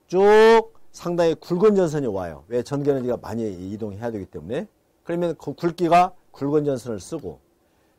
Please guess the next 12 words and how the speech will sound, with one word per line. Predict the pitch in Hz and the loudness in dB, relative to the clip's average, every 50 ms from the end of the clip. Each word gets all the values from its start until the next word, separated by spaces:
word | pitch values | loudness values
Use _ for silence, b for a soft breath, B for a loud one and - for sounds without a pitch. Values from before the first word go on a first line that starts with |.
| _ _ _ | _ _ _
어, | 113 104 104 98 - | -12 -10 -10 -10 -6
그래서 | - 156 147 160 147 | -4 -4 -2 -2 -4
삼 | - - 233 240 233 | -4 -2 -2 -2 -2
층에 | - - 233 226 226 220 | -2 0 2 4 4 4
오면은 | 190 156 147 147 151 156 185 233 262 247 | 4 2 2 0 0 0 0 0 -2 -6
거기에 | - - 135 135 147 147 | -8 -8 -6 -4 -4 -4
이제 | 131 113 135 139 127 | -4 -2 -2 -2 -2
분전반이라 | - - - 165 175 170 190 185 180 175 170 156 147 139 131 117 | -2 -6 -6 -4 0 0 2 0 2 2 2 2 2 0 0 -2
해서 | 107 98 - - 131 101 117 175 247 240 _ _ _ _ _ _ _ | -2 -4 -6 -6 -4 -4 -4 -4 -6 -10 _ _ _ _ _ _ _
이제 | - 117 123 113 - _ | -8 -6 -6 -6 -6 _
배전 | - 143 151 175 180 175 160 180 180 180 175 - | -2 2 2 4 2 2 2 2 2 2 0 -4
분전이니까 | - 175 165 139 147 143 127 117 - - 107 90 | -6 -6 -2 -2 0 -2 -2 -4 -6 -6 -6 -6